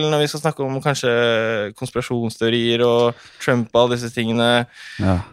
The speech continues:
Speaker 1: alle disse nye bevegelsene som kanskje har fylt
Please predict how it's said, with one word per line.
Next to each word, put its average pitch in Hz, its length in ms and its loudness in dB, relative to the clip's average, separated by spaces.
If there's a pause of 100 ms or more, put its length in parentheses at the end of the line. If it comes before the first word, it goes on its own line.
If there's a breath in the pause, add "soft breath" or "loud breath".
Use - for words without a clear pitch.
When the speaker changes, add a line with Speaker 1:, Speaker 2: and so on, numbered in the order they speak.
Speaker 1:
alle 135 140 2
disse 127 160 -4
nye 143 160 4
bevegelsene 120 640 2
som 147 100 -4
kanskje 135 240 0
har 123 160 4
fylt 123 480 -6